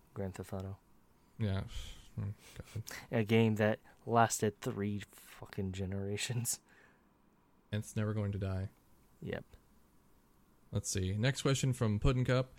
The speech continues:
Speaker 2: Why won't people let Silent Hill die? Because they're pathetic and sad. I'm just gonna be really mean and blunt. The series
Speaker 1: Is
Speaker 2: is
Speaker 1: it
Speaker 2: dead.
Speaker 1: Silent Hill or Silent Hills?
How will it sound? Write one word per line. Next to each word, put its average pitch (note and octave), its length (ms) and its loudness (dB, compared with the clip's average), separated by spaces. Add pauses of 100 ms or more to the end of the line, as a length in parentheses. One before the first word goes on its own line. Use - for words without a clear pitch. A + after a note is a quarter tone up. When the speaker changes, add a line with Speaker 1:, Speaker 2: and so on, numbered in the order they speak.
(140)
Speaker 2:
Why A#2+ 180 6
won't C3+ 220 4
people B2+ 280 4
let A#2+ 180 2
Silent A#2+ 280 4
Hill A#2 100 4
die? A2 300 4 (260)
Because D3 320 6
they're D3 120 4
pathetic G#2 480 6
and G2 140 0
sad. G2 360 0 (220)
I'm B2+ 140 6
just B2+ 160 4
gonna C#3 140 4
be A#2+ 160 6
really A2+ 260 6
mean G#2+ 280 4
and G#2 120 2
blunt. G#2 280 2 (840)
The C#3+ 200 4
series E3+ 300 8
Speaker 1:
Is - 20 8
Speaker 2:
is C3+ 80 10
Speaker 1:
it - 40 2
Speaker 2:
dead. A#2 100 8
Speaker 1:
Silent B2+ 380 10
Hill E3+ 460 10
or C3+ 140 8
Silent A2 420 4
Hills? F#2 560 6